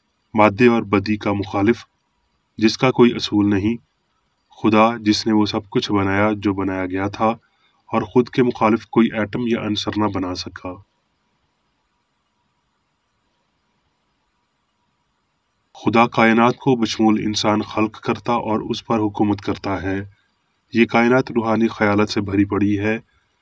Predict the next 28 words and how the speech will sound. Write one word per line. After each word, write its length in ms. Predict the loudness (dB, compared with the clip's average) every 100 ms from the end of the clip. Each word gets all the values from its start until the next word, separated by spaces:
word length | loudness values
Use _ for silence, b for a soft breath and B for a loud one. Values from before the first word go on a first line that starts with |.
| _
جنہیں 280 | 2 4 4
وہ 100 | 2
تیار 340 | 0 0 2 0
کرتا 420 | -2 -4 -2 0
ہے، 140 | 0 -2 _ _ _ _ 0
اور 200 | 2 4
وہ 320 | 4 2 2
اس 180 | -2 -4
عقل 300 | -12 -2 -2
کی 160 | -2 -6
فرما 280 | -2 0 2
برداری 420 | 0 0 0 0
کرتے 380 | -2 -2 -2 2
ہیں 180 | 0 -2 _ _ -2
جو 160 | 4 4
انہیں 200 | 4 0
بناتی 500 | 0 0 -2 -2 -2
ہے۔ 180 | -2 -6 -10 _ _ _ _ _ _ _ _ _ _ _ _ _ _ _ _ _ _ _ _ _ _ _ _ _ _ _ _ _ _ _ _ _ _ _ _ _ _ _ _ _ _ _ _ _ _ _ _ _ 0
خدا 220 | 6 6
نے 100 | 6
ابتدا 400 | 2 2 4 4
میں 160 | 6 4
زمین 280 | 4 4 4
و 100 | 4
آسمان 360 | 2 0 0 0
کو 140 | -4
پیدا 320 | -2 -2 0
کیا، 280 | -2 0 0